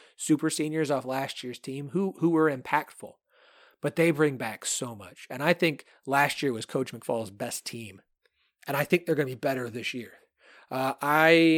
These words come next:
am interested in what Iowa State looks like this year. Um, I haven't gotten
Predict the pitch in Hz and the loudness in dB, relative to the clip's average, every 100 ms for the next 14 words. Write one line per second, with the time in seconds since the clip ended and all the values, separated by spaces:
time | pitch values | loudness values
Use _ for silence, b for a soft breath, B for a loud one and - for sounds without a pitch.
0 | 156 160 175 170 180 170 165 151 165 165 | 2 0 -2 2 2 4 4 6 4 4
1 | 165 156 160 196 247 - 220 247 302 _ | 0 -2 -2 -2 -2 -2 -4 -4 -8 _
2 | b b b b 110 113 - 131 127 156 | b b b b -14 -12 -12 -8 -2 -2
3 | 160 156 147 143 131 | 0 -2 -2 -4 -12